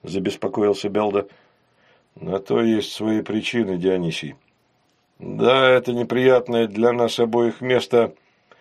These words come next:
но чем-то и удобное. Здесь мы сможем спокойно поговорить, и ваш опекун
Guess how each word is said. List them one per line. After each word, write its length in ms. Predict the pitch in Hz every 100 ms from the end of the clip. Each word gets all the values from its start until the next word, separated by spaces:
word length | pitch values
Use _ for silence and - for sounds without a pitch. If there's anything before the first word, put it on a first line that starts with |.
| _ -
но 160 | 160 143
чем-то 360 | 170 151 147
и 40 | 151
удобное. 560 | 156 170 117 101 90
Здесь 340 | 90 120 143 131
мы 140 | 127
сможем 440 | - 131 120 120
спокойно 580 | 110 - 120 135 123 113
поговорить, 560 | - 113 117 123 120 117
и 60 |
ваш 260 | 113 117 -
опекун 560 | 110 117 117 127 117